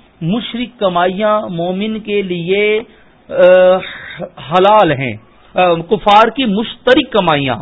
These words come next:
معذرت چاہتا ہوں، مشترک کمائیاں جو ہیں مومن کے لیے حلال ہیں۔ لہذا میرے آقا علیہ السلام کا ابو طالب کے ہاں اور حضرت سیدنا موسیٰ علیہ السلام کا فرعون کے ہاں پرورش پانا،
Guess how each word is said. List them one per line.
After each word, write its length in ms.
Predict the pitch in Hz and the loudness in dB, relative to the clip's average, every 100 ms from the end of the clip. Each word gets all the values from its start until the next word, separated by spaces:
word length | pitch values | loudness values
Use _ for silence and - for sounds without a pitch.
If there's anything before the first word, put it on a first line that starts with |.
| - _ _ - | -10 _ _ -2
معذرت 340 | 156 170 196 | 0 0 0
چاہتا 240 | 190 175 202 | -2 0 0
ہوں، 120 | 262 | 0
مشترک 600 | 220 214 - 240 285 - | -4 -6 -2 -2 -2 -2
کمائیاں 420 | 196 175 175 185 | 0 0 -2 -2
جو 140 | 170 | -2
ہیں 260 | 156 - 240 - - - | -2 0 -2 -6 -18 -6
مومن 360 | 180 226 254 254 | -2 -2 -2 -2
کے 140 | 240 | 0
لیے 180 | 240 247 254 - | 0 0 0 0
حلال 360 | 208 202 190 | 2 4 2
ہیں۔ 180 | 143 139 113 - - 180 | 0 -6 -8 -16 -6 0
لہذا 440 | 175 180 208 240 | 2 4 4 4
میرے 240 | 233 226 | 6 4
آقا 280 | 202 208 233 | 4 0 0
علیہ 140 | 220 220 | 0 -2
السلام 420 | 202 170 175 208 214 | -2 0 0 -2 -2
کا 280 | 214 208 233 - | -2 -2 -2 -10
ابو 240 | - 170 196 | -6 -4 -2
طالب 460 | 196 175 190 202 | 0 2 0 -4
کے 80 | 196 | -4
ہاں 240 | 196 190 196 226 _ _ - | 0 0 -2 -6 _ _ 2
اور 140 | 180 160 | 4 4
حضرت 400 | 170 175 208 208 196 175 165 | 0 0 -2 0 0 -2 -2
سیدنا 460 | 185 185 190 202 | -6 -6 -6 -4
موسیٰ 320 | 185 254 247 208 | -4 -4 -2 -2
علیہ 140 | 196 | -2
السلام 480 | 190 190 170 190 202 | -2 -2 0 0 -2
کا 140 | 202 | -2
فرعون 560 | 196 180 165 165 208 202 | -2 -4 -4 -2 -4 -2
کے 80 | 202 | -2
ہاں 200 | 175 185 | -2 -2
پرورش 520 | 180 165 170 185 - | -4 -4 -4 -8 -6
پانا، 460 | 156 156 170 202 | -4 -2 0 -2